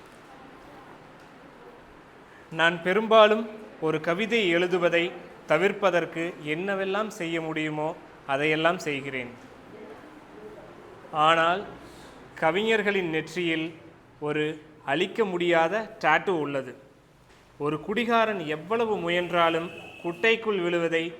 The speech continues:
தவிர்க்க முடியாதது போல." ஒரு கவிஞன் கவிதைக்குள் விழுந்து விடுகிறான். "நேற்று சாலையில் பேருந்துக்கு காத்திருந்த ஒருவன் தலைமேல் மரத்திலிருந்து உதிர்ந்து ஒரு பூ விழுவதை பார்த்தேன்.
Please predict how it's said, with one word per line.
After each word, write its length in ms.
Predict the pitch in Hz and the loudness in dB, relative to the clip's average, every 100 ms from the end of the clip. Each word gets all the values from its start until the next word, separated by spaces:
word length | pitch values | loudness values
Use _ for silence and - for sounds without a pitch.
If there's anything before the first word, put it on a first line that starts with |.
| - | -14
தவிர்க்க 420 | - 151 185 202 196 | -6 -4 -2 -4 -6
முடியாதது 560 | 160 156 151 151 143 | -4 -2 0 -2 -6
போல." 300 | 127 131 123 117 - - - - - _ - | -8 -6 -6 -10 -18 -20 -20 -20 -20 _ -4
ஒரு 200 | 156 156 | -2 0
கவிஞன் 600 | 160 170 190 175 180 - - | 0 0 0 -2 -4 -14 -10
கவிதைக்குள் 540 | - 165 196 214 208 175 | -4 -2 0 0 0 -2
விழுந்து 280 | 160 165 160 | -2 -2 -4
விடுகிறான். 420 | 147 131 117 117 - - - - _ _ _ _ | -4 -6 -8 -12 -18 -20 -20 -20 _ _ _ _
"நேற்று 480 | 147 160 175 175 165 | -6 0 0 -2 -8
சாலையில் 640 | 139 170 180 208 208 202 226 - - | -2 4 6 6 4 0 -6 -14 -8
பேருந்துக்கு 680 | - 202 233 233 233 233 208 | 2 4 4 0 -2 -2 -2
காத்திருந்த 580 | 190 170 170 170 165 151 | 2 2 2 -4 -2 0
ஒருவன் 380 | 147 151 147 147 151 - - | 0 0 -2 -4 -12 -18 -2
தலைமேல் 600 | 147 170 180 170 170 185 - - - | 2 2 2 0 0 -2 -10 -20 -16
மரத்திலிருந்து 920 | 143 143 190 190 196 180 180 185 214 | -2 0 0 -2 -2 0 0 -2 -2
உதிர்ந்து 600 | 156 156 170 170 202 240 - | -2 -4 -4 -2 -4 -4 -4
ஒரு 240 | 147 147 | -4 -2
பூ 300 | 143 214 254 | -4 -6 -4
விழுவதை 460 | 175 165 165 160 170 | -2 -2 -2 -2 -2
பார்த்தேன். 500 | 160 131 123 131 110 | -2 -6 -6 -12 -16